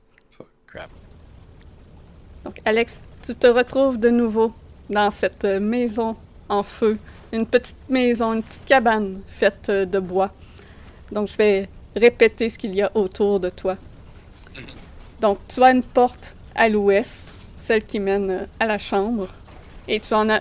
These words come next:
Speaker 2: une au sud avec une fenêtre juste à côté. Il y a une autre fenêtre qui se trouve au nord, sous laquelle est posée une grande malle. Au centre de la pièce, il y a une table avec le livre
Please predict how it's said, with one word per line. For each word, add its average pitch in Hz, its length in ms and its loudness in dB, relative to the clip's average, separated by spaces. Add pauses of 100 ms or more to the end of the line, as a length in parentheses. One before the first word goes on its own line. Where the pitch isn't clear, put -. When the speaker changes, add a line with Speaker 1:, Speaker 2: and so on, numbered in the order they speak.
Speaker 2:
une 285 160 2
au 262 140 2
sud 247 600 -2
avec 208 260 -2
une 190 100 -4
fenêtre 196 560 -2
juste 208 300 -6
à 196 40 -2
côté. - 400 -10 (680)
Il 202 80 0
y 202 100 0
a - 140 2
une 214 100 -2
autre 240 160 -2
fenêtre 240 420 -2
qui - 80 -12
se 220 120 -2
trouve 202 320 -2
au 190 120 0
nord, 202 380 0
sous - 240 -8
laquelle 226 760 2 (380)
est 196 140 2
posée 202 500 0
une 202 140 -2
grande 190 260 -2
malle. 185 240 -8 (340)
Au 247 120 -2
centre 208 260 0
de 202 60 -4
la 202 160 4
pièce, 233 480 0
il 226 100 -2
y 202 100 0
a 208 160 0
une 202 200 -4
table 214 580 0
avec 196 420 0
le 208 120 4
livre 220 720 -2